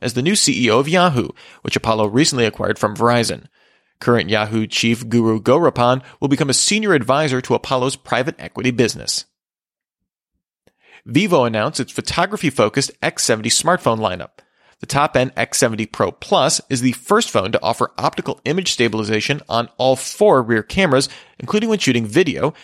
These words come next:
as well as a V one A I imaging chip for better noise reduction in low light. Specs are otherwise twenty twenty-one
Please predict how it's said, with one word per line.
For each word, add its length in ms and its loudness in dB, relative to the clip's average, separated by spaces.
as 120 -2
well 160 4
as 100 2
a 120 4
V 240 0
one 260 2
A 120 4
I 200 0
imaging 300 0
chip 240 -2
for 160 -8
better 240 0
noise 300 0
reduction 340 -4
in 80 -2
low 160 -4
light. 300 -4
Specs 300 0
are 180 4
otherwise 420 2
twenty 240 0
twenty-one 460 -2